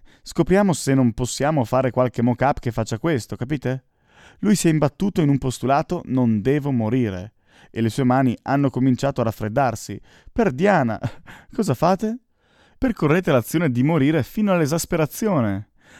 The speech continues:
Fate morire lui, fate morire i suoi parenti, eccetera. Se in quel momento steste facendo un assessment o se semplicemente aveste il P C davanti ad un emitter,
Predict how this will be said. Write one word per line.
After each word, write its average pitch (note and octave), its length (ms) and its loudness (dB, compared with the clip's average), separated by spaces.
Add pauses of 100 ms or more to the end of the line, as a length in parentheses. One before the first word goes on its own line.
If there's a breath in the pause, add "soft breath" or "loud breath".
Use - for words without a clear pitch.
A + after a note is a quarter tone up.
Fate - 300 2
morire E3+ 320 2
lui, D#3+ 320 2 (160 soft breath)
fate G3 280 0
morire E3 300 2
i C#3 40 2
suoi E3 140 -2
parenti, C3 540 0
eccetera. A#2+ 640 -4 (640 soft breath)
Se - 160 -4
in G#3+ 80 2
quel G3+ 100 4
momento D3+ 400 2
steste C3+ 300 -4
facendo C3+ 320 0
un A#2+ 80 2
assessment A2+ 640 -2 (140)
o B2 100 -2
se B2 120 -2
semplicemente A#2+ 760 -2 (220 loud breath)
aveste D3 400 0
il B2 120 0
P F#3+ 140 0
C D#3 140 -2
davanti C3 360 2
ad A#2+ 80 -2
un B2 120 4
emitter, B2 380 0